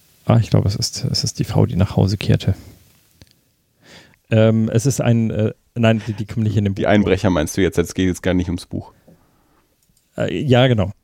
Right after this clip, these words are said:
Speaker 2: Ja. Stimmt, weil meine Frau ist auch heimgekehrt, das heißt, dass deine Frau wahrscheinlich auch heimgekehrt ist, ja?
Speaker 1: Äh, st-, ja, stimmt, die waren zusammen unterwegs, genau, das, äh, kli-, klingt, äh, gut. Äh, genau, also es gibt, ähm,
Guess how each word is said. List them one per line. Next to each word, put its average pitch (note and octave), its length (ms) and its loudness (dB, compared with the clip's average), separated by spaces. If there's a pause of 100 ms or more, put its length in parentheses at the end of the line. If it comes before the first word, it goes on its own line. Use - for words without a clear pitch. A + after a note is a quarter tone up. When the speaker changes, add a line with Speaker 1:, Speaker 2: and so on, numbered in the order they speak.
Speaker 2:
Ja. G#2 140 -4 (680)
Stimmt, A2+ 180 -2
weil F#2+ 60 4
meine G2 180 2
Frau G#2+ 160 0
ist G2 100 0
auch A2 260 0
heimgekehrt, G2 520 0
das F#2+ 140 -6
heißt, G2+ 220 -2
dass - 120 -8
deine F#2 200 0
Frau F#2 240 -2
wahrscheinlich F2+ 300 -4
auch D2+ 120 -6
heimgekehrt E2+ 440 -8
ist, - 180 -16
ja? F#2 100 -10 (1900)
Speaker 1:
Äh, G#2+ 540 4 (340)
st-, - 220 2
ja, D#3 200 4
stimmt, A#2+ 240 0
die G#2 80 -2
waren G#2 180 2
zusammen G#2+ 280 -2
unterwegs, G#2+ 400 -4
genau, A2 260 0
das, - 260 -6
äh, A2 180 2 (460)
kli-, - 260 -8
klingt, - 280 -8 (120)
äh, - 480 -8
gut. A2+ 320 -12 (1400)
Äh, C3+ 80 2
genau, A#2 140 2
also B2 160 2
es - 80 0
gibt, - 180 -2
ähm, B2 440 2